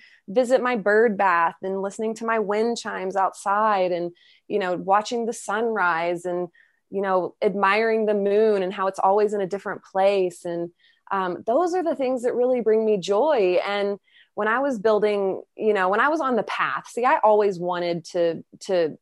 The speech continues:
live an abundant, wealthy life. That was always really important to me. I come from a family of entrepreneurs and real estate investors. And, you know, we talked about money at the dinner table every single night. And that's why money's not a scary subject for me.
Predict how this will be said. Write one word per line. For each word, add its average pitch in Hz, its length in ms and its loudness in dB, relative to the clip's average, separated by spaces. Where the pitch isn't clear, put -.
live 185 460 0
an 190 100 -2
abundant, 175 680 -2
wealthy 165 440 -2
life. 143 280 0
That 185 120 -2
was 202 100 -4
always 202 300 0
really 185 320 0
important 170 400 -6
to - 100 -14
me. 165 100 -6
I 170 60 -8
come 214 240 -8
from 220 160 -6
a 214 60 -6
family 190 340 -4
of 185 100 -2
entrepreneurs 175 680 -6
and 170 80 -10
real 180 180 0
estate 180 240 -4
investors. 170 640 -4
And, 165 160 -6
you 220 100 0
know, 247 100 2
we 285 140 2
talked - 320 -2
about 254 240 2
money 175 280 -2
at 170 120 -6
the 180 80 0
dinner 165 260 -2
table 165 540 -2
every 190 180 2
single 214 300 -4
night. 208 360 -4
And 180 220 -4
that's 196 240 -4
why 214 80 2
money's 196 320 -2
not 185 160 -6
a 185 40 -8
scary 185 340 -4
subject - 500 -6
for 170 100 -6
me. - 320 -14